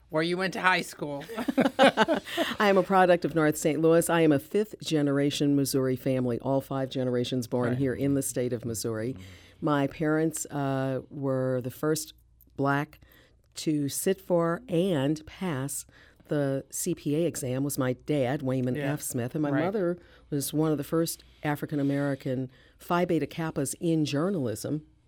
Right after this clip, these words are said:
Speaker 2: west of the Rocky Mountains. She was a graduate of the University of Southern Cal. I'm one of three, born and raised in Saint Louis, mostly educated in the public school system.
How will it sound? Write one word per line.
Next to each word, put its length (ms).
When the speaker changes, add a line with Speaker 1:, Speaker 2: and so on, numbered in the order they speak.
Speaker 2:
west 260
of 60
the 60
Rocky 280
Mountains. 380
She 200
was 140
a 60
graduate 440
of 60
the 80
University 440
of 80
Southern 320
Cal. 380
I'm 160
one 140
of 80
three, 540
born 360
and 140
raised 360
in 140
Saint 300
Louis, 340
mostly 400
educated 480
in 120
the 40
public 360
school 260
system. 420